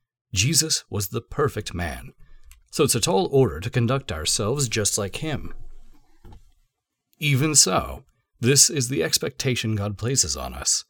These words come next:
However, he is fully aware we'll never truly stack up. I mean, how could we? We can't, not without his help. One of the most beautiful aspects of our faith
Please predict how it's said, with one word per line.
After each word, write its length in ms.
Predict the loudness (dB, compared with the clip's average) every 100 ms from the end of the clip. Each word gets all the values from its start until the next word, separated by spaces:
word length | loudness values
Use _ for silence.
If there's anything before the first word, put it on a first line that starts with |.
| _ _ _ _ _ _ _ -2
However, 560 | 2 4 4 4 4
he 300 | 4 2 2
is 140 | 2 -2
fully 360 | -4 -2 0
aware 480 | 2 2 4 2 0
we'll 220 | 0 2
never 300 | 4 2 0
truly 440 | -2 -2 -2 -2 2
stack 380 | 2 2 -2 -6
up. 380 | -6 -8 -10 -20 _ _ _ _ _ _
I 60 | -6
mean, 320 | -2 2 2
how 320 | 2 0 -2
could 220 | 0 -2 -2
we? 260 | -6 -10 -14 _ _ _ _ _ _ -2
We 120 | 4
can't, 440 | 4 4 0 -6 -8 _ _ _ _ _ -2
not 320 | 2 2 0 -8 -10
without 320 | -4 -2 -2
his 180 | -2 0
help. 340 | 0 -2 -10 -18 _ _ _ _ _ _ _ _
One 240 | 2 4 6
of 100 | 4
the 80 | 0
most 340 | 0 0 -2
beautiful 440 | -2 -2 -4 -6 -4
aspects 640 | -4 2 0 0 -4 -4
of 100 | -2
our 180 | 0 0
faith 400 | 0 -4 -6 -10